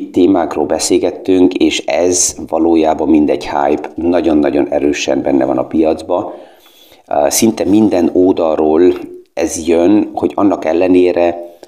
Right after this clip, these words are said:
hogy ez még nem egy kész, ö, mesterséges intelligencia,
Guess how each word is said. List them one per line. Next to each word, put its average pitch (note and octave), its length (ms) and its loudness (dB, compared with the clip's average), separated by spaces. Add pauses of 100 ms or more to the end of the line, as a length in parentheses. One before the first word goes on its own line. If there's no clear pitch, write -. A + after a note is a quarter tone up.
hogy - 260 -4
ez F#2+ 300 0
még F#2 400 4
nem F2 180 2
egy D#2+ 200 -2
kész, - 580 2 (360)
ö, D2+ 300 0 (140)
mesterséges D2+ 680 -2
intelligencia, F#2 1080 0